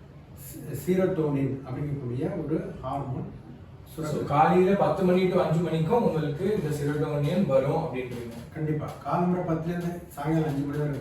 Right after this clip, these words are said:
Speaker 1: தூங்கும்போது, நீங்க ஒண்ணே ஒரு, ஒரே ஒரு விஷயம் நீங்க பண்ணணும். என்னன்னா, அந்த ரூம் வந்து டார்க்கா இருக்கணும். கண்ணை சுத்தி காட்டன் வச்சு ஒரு டார்க், டார்க் இது பண்ணிக்கணும். So, ஏன் அப்படின்னா, இது ரொம்ப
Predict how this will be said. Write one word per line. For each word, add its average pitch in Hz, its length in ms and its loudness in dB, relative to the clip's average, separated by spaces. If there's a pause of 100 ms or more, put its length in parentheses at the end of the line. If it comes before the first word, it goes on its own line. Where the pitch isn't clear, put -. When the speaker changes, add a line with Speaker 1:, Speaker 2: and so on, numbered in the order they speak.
Speaker 1:
தூங்கும்போது, 139 600 -4 (340)
நீங்க 143 280 -2
ஒண்ணே 180 360 2
ஒரு, 165 300 2
ஒரே 180 160 2
ஒரு 202 120 -2
விஷயம் 165 300 2
நீங்க 131 180 0
பண்ணணும். 127 280 -6
என்னன்னா, 143 260 -4 (540)
அந்த 135 220 -4 (120)
ரூம் 185 220 2
வந்து 151 220 -2
டார்க்கா 131 500 -6
இருக்கணும். 110 420 -8 (500)
கண்ணை 170 320 0
சுத்தி 160 520 -6
காட்டன் 151 360 -4
வச்சு 120 220 -6 (240)
ஒரு 120 260 -6 (260)
டார்க், 131 260 -4 (460)
டார்க் 143 320 -8
இது - 80 -6
பண்ணிக்கணும். - 680 -10 (560)
So, - 440 -8 (300)
ஏன் 208 280 2
அப்படின்னா, 160 360 2
இது 165 140 -2
ரொம்ப 185 500 -4